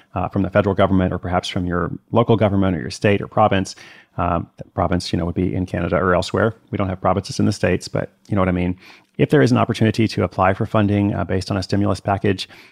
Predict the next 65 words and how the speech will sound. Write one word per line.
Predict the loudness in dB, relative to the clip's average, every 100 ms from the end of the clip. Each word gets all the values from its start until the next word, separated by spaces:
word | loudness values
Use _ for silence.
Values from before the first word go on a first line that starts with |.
| _ _ _
look, | -2 0
you | 0
know, |
you | 2
might | 4 4
as | 2
well | 0
accept | 2 0 2
free | 0
money. | 2 -2 -6 -16 _ _ _
Like, | -10
if | -8
free | 0 2
money | 2 2
comes | 0 0
your | 2
way, | 4 4 4 -2 -14 -12 -6
um, | -6 -2
that's | -2 0
great. | 2 2 2
Just | -4 0
don't | 0 2
base | 0 0
all | -2
your | -2
hopes | -2 -4 -2
on | -8
it. | -10 -20 -20 _ _ -14
Okay, | -6 -6
so | 0
that's | -2 -2
the | -2
first | -2 -2
thing | -4
first. | -4 -8 -8 -4
But | -4 -4 -16 -20 _ _
then, | 2 2 2 -4 -12 -20 -8
you | -2
know, | -2
have | -2 0 2
a | 2
backup | -2 0 0 0
plan | 0 2 2
for | 0
your | 0
backup | 0 0 -2 -2
plan. | -6 -6 _ _ _ _ _ _
Like, | -4
I'm | 0
a |
big | 2 2
fan | 2 4
of | 4
backup | 2 -2 -4
plans. | -4 -4 -4 0
You |
know, | 2
like, | 2 2
I, | 0
I | 2
like | 2
this | -2 0
quote | 2 2
about | 4 2 2
how, | 0 0